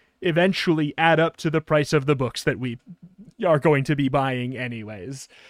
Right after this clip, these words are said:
Uh, so, yeah, and then we'll have other rewards that we're gonna be,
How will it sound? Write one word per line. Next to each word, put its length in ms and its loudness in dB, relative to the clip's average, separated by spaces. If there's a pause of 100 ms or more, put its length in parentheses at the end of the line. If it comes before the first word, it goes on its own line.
(200)
Uh, 340 0 (280)
so, 480 0 (840)
yeah, 240 2 (140)
and 100 0
then 100 0
we'll 120 2
have 180 4
other 260 2
rewards 460 0
that 100 -4
we're 120 -4
gonna 160 -6
be, 340 -4